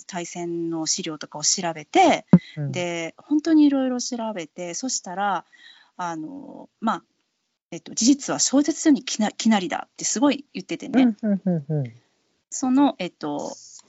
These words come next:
Speaker 1: 第一次世界大戦の勃発のその原因となったこと、例えば今回で言っ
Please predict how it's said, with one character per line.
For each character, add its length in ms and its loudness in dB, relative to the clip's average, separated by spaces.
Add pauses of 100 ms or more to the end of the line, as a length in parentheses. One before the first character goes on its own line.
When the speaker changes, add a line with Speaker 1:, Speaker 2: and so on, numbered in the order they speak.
(220)
Speaker 1:
第 160 0
一 200 -6
次 20 -10
世 420 -8
界 240 0
大 200 -2
戦 600 -6
の 120 0
勃 180 -4
発 280 -4
の 340 -4
そ 140 -10
の 260 -4
原 120 -2
因 100 -2
と 100 -6
な 140 -2
っ 60 -6
た 160 -12
こ 100 -10
と、 80 -8
例 320 0
え 60 2
ば 100 2
今 300 0
回 260 0
で 140 -4
言 120 -4
っ 40 -12